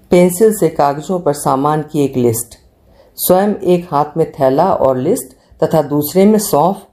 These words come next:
गरी की बुकनी लिए शांति की स्रोतस्विनी सी जया बाहर आ जाती है। मैं उसकी हथेलियां ही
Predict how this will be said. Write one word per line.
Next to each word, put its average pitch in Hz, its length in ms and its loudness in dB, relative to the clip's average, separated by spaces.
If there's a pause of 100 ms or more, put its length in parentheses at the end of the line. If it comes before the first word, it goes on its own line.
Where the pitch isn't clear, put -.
गरी 139 280 2
की 156 220 -2
बुकनी 139 420 0
लिए 143 420 2 (440)
शांति 185 440 0
की 131 520 -6
स्रोतस्विनी 160 800 2
सी 135 280 -6
जया 135 520 0 (140)
बाहर 165 300 0
आ 123 100 0
जाती 120 360 -10
है। - 160 -18 (760)
मैं 208 260 6
उसकी 175 400 -2
हथेलियां 165 720 2
ही 151 240 2